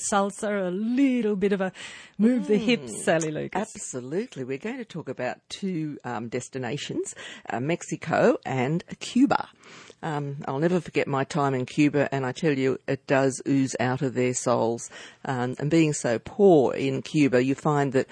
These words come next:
Speaker 2: little of the people, even with the children, will be hanging outside where an event is being held, so they can still hear the music and dance, and they're all dancing in the streets, and you walk along and there's just music coming from everywhere.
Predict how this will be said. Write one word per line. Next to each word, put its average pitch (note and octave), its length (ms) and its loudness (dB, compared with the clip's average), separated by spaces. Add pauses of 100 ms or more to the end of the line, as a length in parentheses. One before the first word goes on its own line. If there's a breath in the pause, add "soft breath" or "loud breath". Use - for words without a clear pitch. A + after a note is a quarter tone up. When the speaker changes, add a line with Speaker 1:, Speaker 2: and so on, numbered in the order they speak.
(440 loud breath)
Speaker 2:
little F#3 160 6
of F3 60 0
the D3 80 4
people, E3+ 220 2
even D#3 160 4
with C#3 80 -2
the C#3 80 -2
children, D3+ 360 4
will C3+ 80 4
be C#3 120 2
hanging D3 340 0
outside C3+ 680 2 (420 loud breath)
where C3+ 360 4
an C#3 100 2
event C3+ 300 2
is A#2+ 100 -4
being C3+ 200 4
held, C3+ 260 4
so B2 100 -2
they A#2 60 0
can C#3 160 -4
still B2+ 240 -2
hear C#3+ 320 2
the C3 100 4
music C3+ 480 0
and A#2 160 0
dance, C3 460 2
and B2 100 0
they're C3 160 0
all C3+ 140 2
dancing B2+ 480 -2
in A#2 80 0
the F2 80 -4
streets, - 440 -2
and C3+ 120 -2
you C#3+ 100 0
walk E3 240 4
along C3+ 260 4
and B2+ 120 0
there's C3+ 140 -2
just - 200 -4
music E3+ 400 4
coming B2+ 300 -4
from A#2+ 160 -4
everywhere. A#2 420 -2